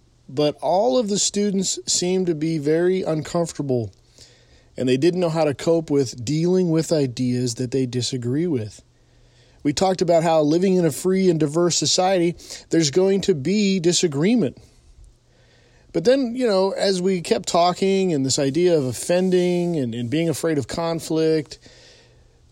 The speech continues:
uh, I said something kind of profound in my own mind, and since this is my podcast, I'm gonna share it. I shared that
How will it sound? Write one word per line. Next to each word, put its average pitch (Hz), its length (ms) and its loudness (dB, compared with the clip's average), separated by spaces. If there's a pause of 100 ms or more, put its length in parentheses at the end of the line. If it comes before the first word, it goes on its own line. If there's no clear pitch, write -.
uh, 123 200 -6
I 175 120 -2
said 359 260 2
something 185 520 4 (1040)
kind 190 200 2
of 175 60 2
profound 165 440 2
in 143 120 2
my 135 160 4
own 175 180 4
mind, 135 380 0
and 127 120 0
since 123 280 -2
this 139 160 2
is 120 120 -2
my 110 200 -2
podcast, 110 580 -4
I'm 120 200 -6
gonna 127 200 -4
share 233 340 0
it. 117 160 -6 (840)
I 185 80 4
shared 277 380 2
that 214 260 4